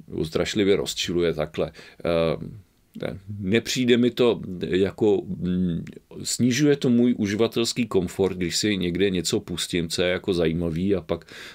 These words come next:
po nějakým čase mi řeknou, „Tak a jestli se chcete dozvědět víc, nebo jestli se chcete dozvědět, jak to dopadlo, tak tady můžete za placenou bránou, nazdar na Patreonu. Ahoj, nashledanou, mějte se pěkně.“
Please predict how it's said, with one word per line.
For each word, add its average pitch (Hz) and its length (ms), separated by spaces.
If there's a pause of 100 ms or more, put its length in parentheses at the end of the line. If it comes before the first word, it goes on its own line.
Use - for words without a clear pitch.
po 98 100
nějakým 90 400
čase 85 260
mi 87 80
řeknou, 85 300
„Tak 170 360
a 156 60
jestli 139 220
se 139 120
chcete - 320
dozvědět 107 440
víc, 147 340
nebo 120 220
jestli 120 200
se 120 120
chcete 113 300
dozvědět, 110 360
jak 113 160
to 104 100
dopadlo, 139 600 (260)
tak 156 260
tady 131 240
můžete 123 720
za 113 140
placenou 110 480
bránou, 107 540
nazdar 98 360
na 90 120
Patreonu. 87 800 (200)
Ahoj, 127 360
nashledanou, 107 560
mějte 87 280
se 82 140
pěkně.“ 69 380